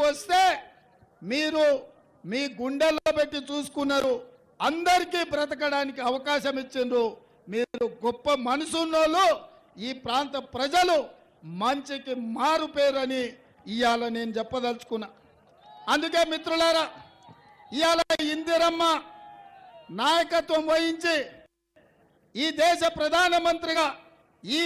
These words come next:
ప-, మెదక్ పార్లమెంటు నుంచే ఇందిరాగాంధీ గారు నాయకత్వం వహించారు. మరి అట్లాంటి మెదక్ పార్లమెంటు ఒక బలహీన వర్గాల యువకుడికి ఏ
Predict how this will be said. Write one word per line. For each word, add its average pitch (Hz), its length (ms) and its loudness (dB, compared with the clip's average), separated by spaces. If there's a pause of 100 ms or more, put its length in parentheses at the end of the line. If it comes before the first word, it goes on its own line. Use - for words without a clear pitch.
(100)
ప-, 320 200 2
మెదక్ 320 400 0
పార్లమెంటు 311 520 0 (100)
నుంచే 285 280 0 (560)
ఇందిరాగాంధీ 277 1040 -2
గారు 262 180 -2 (120)
నాయకత్వం 277 580 -2
వహించారు. 254 440 -2 (680)
మరి 311 240 4
అట్లాంటి 330 460 0 (120)
మెదక్ 339 320 2 (140)
పార్లమెంటు 349 560 2 (840)
ఒక 320 120 -2 (120)
బలహీన 339 360 2 (120)
వర్గాల 330 340 2 (140)
యువకుడికి 349 600 2 (640)
ఏ 339 40 6